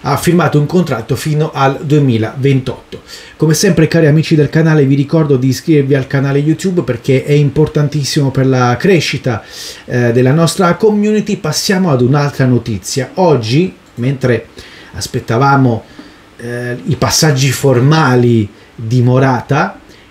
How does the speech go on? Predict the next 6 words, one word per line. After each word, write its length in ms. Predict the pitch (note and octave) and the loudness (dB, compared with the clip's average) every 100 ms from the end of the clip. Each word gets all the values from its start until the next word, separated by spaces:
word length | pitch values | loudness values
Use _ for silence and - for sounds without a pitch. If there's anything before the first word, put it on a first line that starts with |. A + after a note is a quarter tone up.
| - | -6
è 80 | |
arrivata 420 | D#3 G3 D#3+ - B2+ | 0 0 0 -2 0
da 160 | D3+ | 2
Roma 560 | E3+ D3 B2+ C3+ F3 F3+ | 4 4 2 0 0 -4
una 200 | F#3 C#3 | -2 0
notizia 800 | C#3 F3 B2+ A2 - C3+ A#2 A#2 | 0 -2 -6 -10 -4 -2 -2 -6